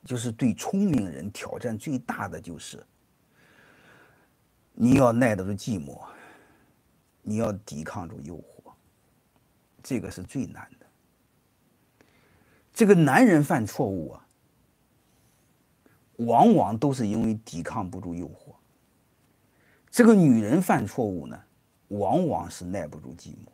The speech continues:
所以人这辈子不犯错误很难。这个我一说，你们一定会和我产生共鸣，特别是在男女方面，你们都应该有丰富的经验吧，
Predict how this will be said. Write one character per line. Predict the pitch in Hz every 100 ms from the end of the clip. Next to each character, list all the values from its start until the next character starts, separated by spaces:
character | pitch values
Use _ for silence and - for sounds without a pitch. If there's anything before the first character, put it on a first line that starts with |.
| _ _ _ _ _ _ _ _ _ -
所 | 135
以 | 156
人 | 147 101 104
这 | 151 160
辈 | 131 123
子 | 95
不 | 92 147
犯 | 131 135 104
错 | - 131
误 | 90
很 | 80 - - 80
难。 | - - 123 - _ _ _ _ _ _ _ _ _ _
这 | 180
个 | 151
我 | 127 117
一 | 143
说， | 135 143 139
你 | 117
们 | 107 120 131
一 | - 113 156
定 | 156
会 | 117 104
和 | -
我 | 104 98
产 | - -
生 | - 92
共 | 110 71
鸣， | 53 - _ _ _ _ _ _ _ _ _ -
特 | 165
别 | 120 113
是 | 110
在 | 107 110
男 | 98 92 131
女 | 90
方 | 78 95
面， | 95 82 - _ _ _ _
你 | 113 107
们 | 120 117 -
都 | -
应 | 135 120
该 | 113
有 | 110
丰 | 101 - 131
富 | 127
的 | 107
经 | 107
验 | 104 98
吧， | 87